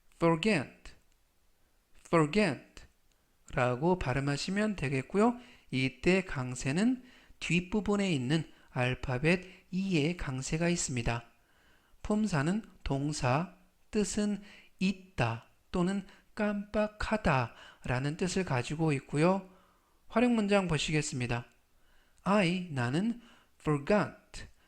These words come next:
깜빡했다, 잊어버렸다. 이때 forgot 하면 forget 동사의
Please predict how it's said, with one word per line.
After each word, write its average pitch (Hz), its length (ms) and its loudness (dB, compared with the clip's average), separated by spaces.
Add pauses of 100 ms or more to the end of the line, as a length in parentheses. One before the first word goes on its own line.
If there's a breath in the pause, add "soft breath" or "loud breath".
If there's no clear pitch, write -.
(180)
깜빡했다, 180 1300 -2 (260 loud breath)
잊어버렸다. 180 920 0 (360 soft breath)
이때 190 580 0 (160)
forgot 165 680 0
하면 175 360 0 (320 loud breath)
forget 208 600 0
동사의 143 680 0